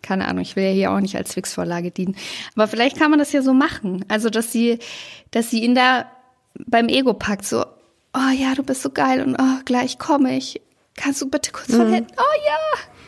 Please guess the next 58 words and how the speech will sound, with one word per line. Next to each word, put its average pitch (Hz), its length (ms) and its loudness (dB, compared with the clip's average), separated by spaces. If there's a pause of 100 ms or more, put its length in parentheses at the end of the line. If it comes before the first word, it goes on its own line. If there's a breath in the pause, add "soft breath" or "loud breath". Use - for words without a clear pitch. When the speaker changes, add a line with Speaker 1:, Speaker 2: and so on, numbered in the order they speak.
Speaker 1:
So, 226 260 -2
weißt 196 280 -2
du? 415 100 4
Speaker 2:
<laughs> - 1500 -6
Aber 175 160 2
nicht 214 180 0
den 262 100 2
Orgasmus 208 420 0
Speaker 1:
Nein, 208 220 2
Speaker 2:
vortäuschen. 208 400 4
Das 190 180 4
haben 208 120 2
wir 196 60 2
uns 196 120 4
Speaker 1:
natürlich 196 60 4 (140)
Speaker 2:
geschworen, 185 160 4
machen 165 180 0
wir 160 80 0
Speaker 1:
nicht. 180 80 -4
Speaker 2:
nicht - 160 -8
mehr. 175 100 -4
Speaker 1:
Natürlich 151 580 -12
nicht. 147 220 -14 (220)
Speaker 2:
Und 202 120 2
dann 208 120 2
sagst 240 200 0
du 247 60 0
halt, 240 140 2
ich 202 120 -10
komme 247 240 2
gleich 196 280 2
und 202 80 0
dann 190 80 0
brauchst 180 300 0
du 208 60 -2
halt 170 160 -2
leider 160 220 -2
noch 160 140 -4
fünfzehn 294 460 0
Minuten. 170 320 2 (240)
Speaker 1:
<laughs> - 100 -2 (280)
Speaker 2:
Ups. - 340 -2 (1000 loud breath)
Das - 100 -8
hat 262 140 2
mein 180 140 2
Mann 190 180 4
bei 175 100 4
mir 160 140 -2
gemacht 165 240 0
beim 160 140 0
Blowjob. 165 360 0
Ich 233 120 2
komme 294 260 2
gleich 170 180 2
und 165 60 -10
dachte - 160 -6
mir 170 60 0
so, 156 100 -4